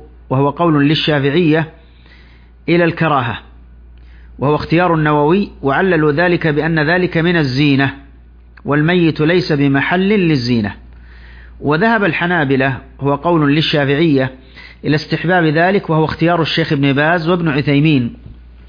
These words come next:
وابن عثيمين، لأن ذلك مستحب في الحياة، فكذلك بعد الممات، ولأنه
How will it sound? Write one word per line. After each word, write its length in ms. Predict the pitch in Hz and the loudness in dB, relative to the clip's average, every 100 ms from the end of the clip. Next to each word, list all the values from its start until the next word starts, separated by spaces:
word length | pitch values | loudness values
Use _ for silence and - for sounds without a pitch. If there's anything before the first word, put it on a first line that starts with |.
| - | -16
وابن 260 | - 151 147 | -6 -4 -2
عثيمين، 600 | 127 135 139 143 190 190 - - - - - - - | -4 -2 0 0 0 -2 -10 -20 -20 -20 -20 -20 -2
لأن 420 | 139 143 190 180 | 0 2 0 0
ذلك 420 | 160 165 180 180 | 0 2 0 0
مستحب 640 | 160 147 - 147 185 156 143 | 0 -2 -2 -4 -2 -2 -2
في 120 | 131 | 0
الحياة، 520 | 139 135 135 135 131 - - - - - - - - - - - - - | -2 0 2 0 -2 -8 -20 -20 -20 -20 -20 -20 -20 -20 -20 -20 -20 -6
فكذلك 640 | 151 - 147 190 196 185 | -4 0 0 2 0 0
بعد 260 | 165 165 151 | 0 2 2
الممات، 560 | 143 135 127 117 - - - - | 2 2 2 -2 -10 -20 -18 -4
ولأنه 880 | 143 151 202 202 175 165 196 214 | 0 2 2 0 2 2 2 0